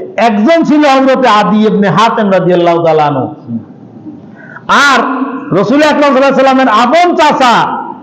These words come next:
হযরত আব্বাস রাদিয়াল্লাহু তাআলা আনহু, ইনিও কিন্তু এই যুদ্ধবন্দীদের মধ্যে ছিলেন একজন। এখন যাই হোক,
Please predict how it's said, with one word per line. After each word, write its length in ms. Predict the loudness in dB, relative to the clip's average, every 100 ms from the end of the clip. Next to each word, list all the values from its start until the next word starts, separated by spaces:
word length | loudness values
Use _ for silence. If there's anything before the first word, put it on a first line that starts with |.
| -14 -2
হযরত 400 | 0 2 0 2
আব্বাস 640 | 0 0 0 0 2 0
রাদিয়াল্লাহু 480 | 0 2 2 0 2
তাআলা 180 | 2 2
আনহু, 200 | 0 0
ইনিও 300 | 0 0 0
কিন্তু 340 | 0 0 0
এই 80 | 0
যুদ্ধবন্দীদের 880 | 2 0 0 0 2 2 2 2 0
মধ্যে 320 | 0 0 0
ছিলেন 300 | 0 0 -2
একজন। 260 | -4 -8 -12 -10 -8 -8 -12 -14 -12 -12 -14 -18 -18 -18 -14 -12 -10 -12 -12 -12 -12 -10 -10 -10 -12 -4
এখন 280 | -2 0 -2 -2 -4 -6 -4
যাই 240 | -2 0
হোক, 240 | 2 0